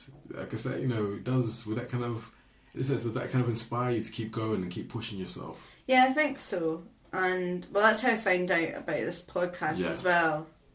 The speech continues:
Speaker 2: It must have just come up,
Speaker 1: Mm-hmm.
Speaker 2: suggested for you.
Speaker 1: Yeah.
Speaker 2: And then you have a look and decide whether, you know, you're gonna follow them
Speaker 1: Yeah.
Speaker 2: and find out about them. So.
Speaker 1: Yeah, yeah. I think, yeah, 'cause I think, like,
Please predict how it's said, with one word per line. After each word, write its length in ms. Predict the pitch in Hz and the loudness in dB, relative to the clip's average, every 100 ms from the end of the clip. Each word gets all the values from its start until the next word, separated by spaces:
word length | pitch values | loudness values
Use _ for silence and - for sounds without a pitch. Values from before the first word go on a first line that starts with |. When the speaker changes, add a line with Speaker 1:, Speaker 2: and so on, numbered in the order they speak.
| - | -6
Speaker 2:
It 120 | 151 | -2
must 260 | 185 180 | -2 -4
have 80 | 170 | -6
just 200 | 160 - | -6 -6
come 180 | - 165 | -2 0
up, 260 | 165 - - - | 2 0 -8 -8
Speaker 1:
Mm-hmm. 200 | 180 170 | -6 -4
Speaker 2:
suggested 760 | 175 170 170 160 - 160 156 | -4 0 2 2 0 -4 -6
for 240 | - 156 151 | -6 -6 -6
you. 300 | 151 143 143 | -6 -6 -4
Speaker 1:
Yeah. 160 | 135 - | -6 -6
Speaker 2:
And 460 | - 165 151 143 170 | 0 0 0 -4 -2
then 120 | 170 | 0
you 80 | 170 | 0
have 100 | 165 | 0
a 40 | |
look 360 | 165 156 151 - | 0 0 -4 -8
and 300 | 147 147 160 - - - _ | -6 -4 -6 -14 -20 -20 _
decide 400 | - - 147 151 | -10 -4 -4 -4
whether, 160 | 156 147 147 - _ - | -4 -4 -6 -10 _ -6
you 120 | 165 | -2
know, 60 | 160 | -2
you're 140 | 151 | -2
gonna 160 | 156 156 | -4 -6
follow 480 | - 151 156 151 | -4 -4 -2 -2
them 280 | 160 156 151 - - | -2 -4 -6 -10 -14
Speaker 1:
Yeah. 160 | - 139 | -8 -2
Speaker 2:
and 100 | 160 | 0
find 280 | 180 165 160 | 4 6 6
out 180 | 160 160 | 4 2
about 320 | 165 156 - | -2 -6 -6
them. 220 | - 160 | -10 -10
So. 160 | - 110 | -6 -4
Speaker 1:
Yeah, 180 | 101 92 - | -2 -4 -8
yeah. 280 | - 104 95 95 - - - | -10 -8 -8 -12 -16 -18 -10
I 60 | |
think, 260 | 110 165 131 | -4 -2 0
yeah, 180 | 156 131 | 2 0
'cause 80 | - | 0
I 60 | |
think, 280 | - 139 - | -2 -6 -6
like, 380 | 92 87 - | -4 -4 -6